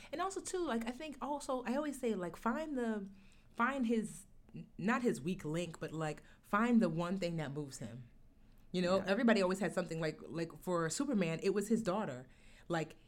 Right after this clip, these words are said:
Speaker 1: if I was saying, "Hey, you should be saving money for your daughter," there was never any pushback for that because
Speaker 2: Oh, you
Speaker 1: that's
Speaker 2: find,
Speaker 1: like
Speaker 2: you find that button.
Speaker 1: Yes, and so I was like, "Ooh, good."
Speaker 2: Just hold your kids up in front of him and be like, "These are
Speaker 1: <laughs>
Speaker 2: your children.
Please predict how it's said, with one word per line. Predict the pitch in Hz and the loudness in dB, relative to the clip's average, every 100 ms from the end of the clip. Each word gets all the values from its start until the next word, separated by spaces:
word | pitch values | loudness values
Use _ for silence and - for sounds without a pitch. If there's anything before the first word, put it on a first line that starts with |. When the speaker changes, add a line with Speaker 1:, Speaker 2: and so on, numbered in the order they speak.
| - - - - | -20 -20 -20 -8
Speaker 1:
if | 196 - | -6 4
I | 190 269 | 6 8
was | 240 226 | 6 6
saying, | 220 180 160 | 4 2 -2
"Hey, | 143 214 240 151 151 160 | -2 0 0 -2 -2 0
you | 165 320 | 4 4
should | 202 | 2
be | 156 | -4
saving | 165 160 165 180 | -2 -2 0 0
money | 170 | -2
for | 190 | -2
your | 190 | -2
daughter," | 196 233 160 | 0 0 4
there | 180 | 6
was | 202 165 | 6 4
never | 180 190 190 | 4 4 2
any | 165 | -2
pushback | 165 170 - 123 - | -4 -6 -8 -12 -14
for | 127 | -16
that | 98 - - | -16 -16 -12
because | 180 185 156 - - - - | -4 -2 -2 -6 -20 -20 -10
Speaker 2:
Oh, | 170 165 | -8 -4
you | |
Speaker 1:
that's | 170 202 | 0 2
Speaker 2:
find, | |
Speaker 1:
like | 196 | 2
Speaker 2:
you | 180 | 4
find | 202 151 | 2 2
that | |
button. | 156 - 156 - - - | 2 0 -2 -10 -16 2
Speaker 1:
Yes, | 196 240 202 | 8 8 8
and | - 214 | 6 6
so | 233 | 6
I | |
was | 233 | 6
like, | 214 | 4
"Ooh, | 214 220 196 - | 6 6 6 4
good." | 170 - | 2 6
Speaker 2:
Just | - | 8
hold | - 339 330 | 8 8 6
your | |
kids | 320 370 277 | 2 2 6
up | 233 | 6
in | 214 | 6
front | 196 190 | 4 4
of | 185 | 6
him | 208 | 6
and | |
be | 226 | 8
like, | 220 214 220 | 10 10 8
"These | 196 285 269 | 8 8 10
are | 247 | 12
Speaker 1:
<laughs> | |
Speaker 2:
your | 240 | 12
children. | 226 285 294 320 214 | 10 6 6 4 4